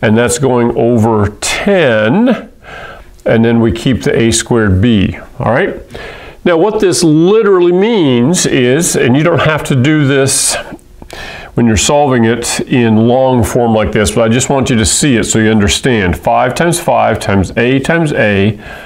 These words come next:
times B times B times B times B, okay? All over two times five times A times A times B, okay? So that's what the A squared is A A. We have the B, A squared up here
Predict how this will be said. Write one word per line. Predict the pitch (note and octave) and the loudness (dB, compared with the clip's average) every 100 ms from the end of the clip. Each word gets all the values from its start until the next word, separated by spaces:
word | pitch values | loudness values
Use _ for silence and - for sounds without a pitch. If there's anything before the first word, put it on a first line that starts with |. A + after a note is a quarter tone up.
| - - | -20 -6
times | A2 F#2+ | -2 0
B | F#2+ F3 G3+ G3 | 2 0 0 0
times | G3 G3 D#3+ | 0 0 0
B | D3+ D#3+ | 0 0
times | D#3+ D#3+ D#3 B2 | 0 0 0 0
B | C#3+ C#3+ | 2 0
times | B2+ C3 A#2+ | 0 0 2
B, | A2 B2 G#2+ C#3 - - - - - | 2 2 2 2 -2 -8 -20 -20 -6
okay? | A#2+ F3 - - - - - - - | -2 -2 -2 -8 -16 -18 -20 -12 -4
All | B2+ D3 | 0 2
over | B2+ A#2+ - | 2 0 0
two | C4+ C#4+ | -2 0
times | C#4 C#3 - | 0 -2 0
five | B2 G#2 G#2 C3 - - - - - | 0 2 0 -2 -6 -18 -20 -20 -6
times | A2 G#2+ | -2 0
A | - A#2+ | 0 0
times | B2 A#2 A2 | 0 0 2
A | A2 | 0
times | G#2+ A2 G2 | 0 0 0
B, | G2 F#2 D#2 - - - | 0 -2 -4 -12 -14 -6
okay? | G2 B2 C#3+ F3+ - - - | -2 0 0 -2 -8 -12 -8
So | - A#2 | -2 0
that's | B2+ A3 D3+ | 0 0 -2
what | A2 | 0
the | C3+ | 0
A | A2+ C#3+ D3 | 0 2 0
squared | - - D3+ D#3 C3 | -2 0 2 2 0
is | G2+ | 0
A | - C3+ C#3+ C3 C3+ C#3+ | 2 2 2 2 2 2
A. | C#3+ | 0
We | - A2 | -2 0
have | G#2+ | 2
the | G2 | 2
B, | G#2 C3 C#3+ E3+ | 2 2 2 -2
A | - - A#2 | -4 0 0
squared | - - C3+ A#2+ | 0 0 2 2
up | A2 | -2
here | - C#3+ C#3+ E3+ G3+ A2+ | -2 0 0 0 -2 -8